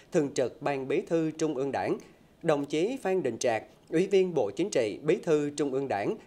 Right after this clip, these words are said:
Trưởng ban Nội chính Trung ương, các Ủy viên Bộ Chính trị,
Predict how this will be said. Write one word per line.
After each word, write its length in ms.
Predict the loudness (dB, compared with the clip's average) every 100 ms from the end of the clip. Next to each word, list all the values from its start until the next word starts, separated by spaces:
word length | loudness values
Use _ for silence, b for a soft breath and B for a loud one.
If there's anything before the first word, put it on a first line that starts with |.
| B
Trưởng 220 | 0 2
ban 280 | 0 0 0
Nội 140 | -2
chính 300 | 0 -2 -2
Trung 200 | -2 0
ương, 240 | 2 0 0 B B B _
các 180 | 0 0
Ủy 180 | 0 0 4
viên 220 | 4 4 0
Bộ 160 | 0
Chính 200 | 0 -2
trị, 280 | 2 2 0